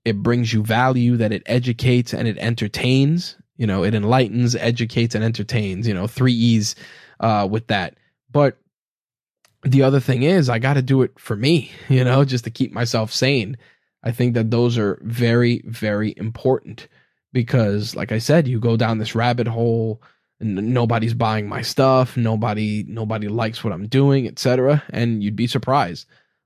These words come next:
Listen, you know, random podcaster on the internet. Don't be sad that you got twenty downloads for that show. Realize that there are twenty people out there that are hanging on your every word.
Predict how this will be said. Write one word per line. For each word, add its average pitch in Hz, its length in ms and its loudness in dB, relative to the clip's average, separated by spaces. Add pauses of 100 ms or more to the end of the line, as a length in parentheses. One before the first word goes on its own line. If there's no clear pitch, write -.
Listen, 117 680 0 (100)
you 120 280 2
know, 107 460 0 (560)
random 120 520 0
podcaster 117 720 0
on 113 160 -2
the 98 140 -4
internet. 104 580 -4 (540)
Don't 135 240 -2
be 165 120 2
sad 143 400 2
that 113 160 -6
you 123 80 0
got 113 220 -2
twenty 117 320 0
downloads 110 640 -4 (400)
for 113 160 -2
that 87 240 -4
show. - 480 -4 (480)
Realize 127 500 4
that 117 160 0
there 120 160 2
are 107 80 0
twenty 127 380 0
people 123 360 0
out 113 160 0
there 110 140 0
that 110 140 -2
are 107 80 -2
hanging 123 520 2
on 117 220 2
your 110 220 0
every 107 320 0
word. 104 440 -6